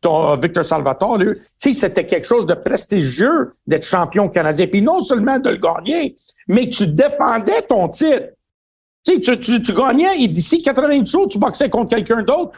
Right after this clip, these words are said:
pour défendre ton titre. C'était, c'était annoncé au Paul Sauvé, championnat de canadien, def-, troisième défense du titre.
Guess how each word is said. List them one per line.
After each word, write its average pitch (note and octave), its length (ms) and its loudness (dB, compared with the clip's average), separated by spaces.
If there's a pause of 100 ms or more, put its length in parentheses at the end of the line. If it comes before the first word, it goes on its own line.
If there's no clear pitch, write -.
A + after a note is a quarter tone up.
(100)
pour F#3+ 120 0
défendre G3+ 400 -2
ton F#3+ 200 -2
titre. F4 240 -4
C'était, - 280 0 (120)
c'était G#3 240 0
annoncé A#3 560 0
au C4+ 80 2
Paul A3 220 -2
Sauvé, A3+ 420 0
championnat B3 460 -2
de B3 40 -14
canadien, A3+ 540 -2 (240)
def-, G3+ 260 -2
troisième C4+ 460 2
défense B3 420 0
du D#3+ 120 -14
titre. D4 240 -2